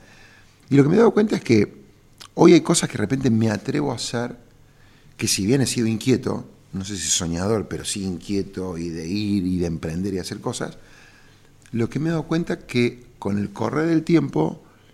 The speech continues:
me atrevo a más. O sea, me atrevo a soñar más, me atrevo a hacer más cosas. Y creo que parte de... Tiene que ver algo de esta cuestión. ¿Y de dónde viene? Y yo digo, bueno, pero quizás tanto haciendo, tanto soñando, tanto proyectando, tanto emprendiendo, tanto yendo para adelante, es que de repente decía, ah, bueno, pero ¿y,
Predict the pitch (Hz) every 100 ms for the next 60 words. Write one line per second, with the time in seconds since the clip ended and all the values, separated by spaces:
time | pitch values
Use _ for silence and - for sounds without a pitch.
0 | _ - 104 117 131 143 127 135 110 -
1 | - - - 104 101 - 147 139 - 113
2 | 117 123 113 127 123 107 101 101 139 127
3 | 123 - 117 - 117 - 139 - - -
4 | 113 123 160 143 135 147 151 127 117 -
5 | - - _ 190 202 113 107 101 95 92
6 | 95 92 98 101 110 110 127 120 139 165
7 | 117 110 107 143 143 156 117 110 - -
8 | 95 - 104 - 92 92 98 95 - 107
9 | 95 90 87 101 98 104 - 95 104 98
10 | 90 101 98 87 92 87 80 98 90 113
11 | 120 104 87 95 104 107 104 131 131 127
12 | 135 139 - - - - - - 117 113
13 | 113 131 117 - - 185 139 - 80 80
14 | -